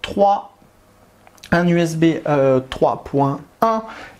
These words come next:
Ici, on va voir tous les différents connecteurs qui vont permettre la gestion de la carte mère, avec par exemple les dual bios ou encore tous les connecteurs U S B, audio, power on, reset, le postcode, les différents reset bios, un petit bouton power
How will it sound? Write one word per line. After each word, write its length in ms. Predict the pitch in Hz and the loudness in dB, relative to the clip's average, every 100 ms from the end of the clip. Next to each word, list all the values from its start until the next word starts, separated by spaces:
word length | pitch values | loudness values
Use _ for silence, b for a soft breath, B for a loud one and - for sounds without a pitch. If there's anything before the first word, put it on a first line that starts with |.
| - | -2
Ici, 240 | 190 226 | 0 2
on 100 | 202 | 2
va 60 | 165 | 2
voir 300 | 151 - - | 0 -2 -8
tous 120 | - | 0
les 140 | 254 226 | 2 2
différents 440 | 214 202 196 196 | 0 0 0 0
connecteurs 540 | 190 185 180 175 165 165 | 0 -2 -2 0 -2 0
qui 140 | 165 | -4
vont 160 | 151 147 | -2 0
permettre 440 | 151 151 143 - | 0 0 -2 0
la 80 | 135 | 0
gestion 380 | 139 135 - 147 | 2 -2 0 0
de 80 | |
la 100 | 135 | 2
carte 260 | 131 120 - | 0 -2 0
mère, 280 | 151 156 156 | 0 0 0
avec 240 | 135 123 | -2 -2
par 140 | 127 123 | 0 0
exemple 320 | 123 117 - | 0 -4 -2
les 100 | 120 | -2
dual 280 | 120 139 139 | 2 0 2
bios 420 | 139 151 156 - B B B B | 2 2 0 -4 B B B B
ou 140 | 156 156 | 0 2
encore 460 | 143 147 135 - | 2 2 0 -4
tous 120 | - | 0
les 120 | 151 143 | 0 2
connecteurs 560 | 139 131 127 117 - - | 2 2 2 0 0 0
U 180 | 156 | 2
S 200 | 156 151 | 2 0
B, 380 | 151 160 156 156 - _ | 0 2 2 0 -8 _
audio, 540 | 165 160 156 165 160 151 | 2 2 2 4 4 0
power 560 | - 165 165 151 151 147 | 0 2 2 0 0 0
on, 240 | 151 - | -2 -6
reset, 520 | 135 156 151 151 143 143 - | -4 -2 0 2 0 -2 -2
le 280 | 127 156 190 | 4 4 4
postcode, 720 | 185 175 - - 165 165 160 B B B | 0 -2 -2 2 4 2 0 B B B
les 160 | 139 160 | 0 2
différents 440 | 180 175 175 160 | 0 0 2 2
reset 280 | 156 156 156 | 0 0 0
bios, 460 | 143 139 143 143 - | 0 2 2 2 -2
un 140 | 196 202 | 0 0
petit 160 | 208 | -2
bouton 320 | 180 185 185 | -2 0 0
power 520 | 175 - 165 160 156 | 0 0 2 2 2